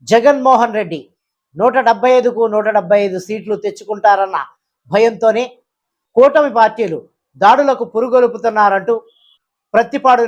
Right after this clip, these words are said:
నియోజకవర్గ ఎమ్మెల్యే పర్వత శ్రీ పూర్ణచంద్ర ప్రసాద్ అన్నారు.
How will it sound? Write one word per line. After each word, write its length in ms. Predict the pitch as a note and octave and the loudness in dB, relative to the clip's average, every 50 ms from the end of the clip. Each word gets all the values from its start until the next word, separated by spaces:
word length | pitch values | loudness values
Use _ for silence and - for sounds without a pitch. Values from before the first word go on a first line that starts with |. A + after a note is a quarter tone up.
| G#3+ | -2
నియోజకవర్గ 600 | G#3+ A3 A3+ A3 F#3 G3+ F#3 G3+ G#3 G#3 G3 F3+ G3+ F3+ F3 | 0 0 0 0 0 -2 -4 -2 -2 -2 -2 -2 -2 -4 -4
ఎమ్మెల్యే 320 | F#3+ G3+ G#3 G3 F#3+ E3 B2 - _ _ _ _ _ _ _ - | -4 -4 -4 -4 -4 -6 -8 -10 _ _ _ _ _ _ _ 0
పర్వత 400 | G#3+ A3 B3 B3+ B3 A#3+ A3+ A3+ | 2 2 2 2 2 0 -2 -2
శ్రీ 160 | - A3+ A3 G#3 G#3+ | -2 -4 -4 -4 -4
పూర్ణచంద్ర 480 | G3+ G#3+ G#3+ A3+ A3 - G#3+ G3+ G3 F#3 | -4 -4 -4 -4 -6 -6 -6 -6 -6 -6
ప్రసాద్ 320 | G3+ - G#3+ G3+ F#3+ F#3 - _ _ - F3 | -6 -4 -2 -2 -2 -4 -6 _ _ -10 -6
అన్నారు. 320 | F3+ F#3 F#3 F3 D3+ B2 | -4 -2 0 0 -2 -4